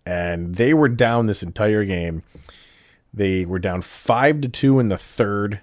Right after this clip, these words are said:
They got one about halfway through the third, and then they scored two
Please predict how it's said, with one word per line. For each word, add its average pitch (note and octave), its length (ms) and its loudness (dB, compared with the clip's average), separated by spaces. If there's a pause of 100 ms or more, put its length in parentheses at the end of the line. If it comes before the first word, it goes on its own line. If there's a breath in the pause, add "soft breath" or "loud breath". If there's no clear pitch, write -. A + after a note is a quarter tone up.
(160)
They F#2 140 -2
got F2 360 -4
one A#2 640 2
about G2 320 -2
halfway A2+ 640 0
through A#2 260 0
the G#2+ 100 -2
third, G#2 460 0 (400 loud breath)
and F#2 160 -2
then A#2+ 140 2
they B2 100 4
scored G2+ 480 0 (140)
two G2 680 0